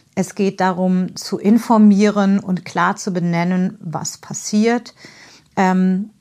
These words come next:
auch damit sich andere Menschen dazu verhalten können, schützen können, ähm, selbst reflektieren können.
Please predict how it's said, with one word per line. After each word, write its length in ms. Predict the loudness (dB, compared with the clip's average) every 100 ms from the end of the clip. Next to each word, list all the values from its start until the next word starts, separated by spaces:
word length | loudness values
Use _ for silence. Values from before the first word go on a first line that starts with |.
| -8
auch 300 | -4 -4 -6
damit 340 | -6 -4 -4
sich 320 | -8 -12 -12
andere 360 | -8 -4 -4 -4
Menschen 340 | -6 -6 -8
dazu 260 | -10 -10 -14
verhalten 540 | -12 -10 -8 -8 -10
können, 460 | -10 -6 -4 -4 -8 _ _ _ _ -20 -20 -20 -16
schützen 520 | -6 -4 -4 -6 -10
können, 640 | -6 -6 -4 -4 -6 -8 -12
ähm, 440 | -8 -6 -8 -10 -18 -14
selbst 560 | -8 -2 0 -2 -8
reflektieren 720 | -14 -14 -16 -16 -18 -14 -14 -14
können. 400 | -14 -14 -14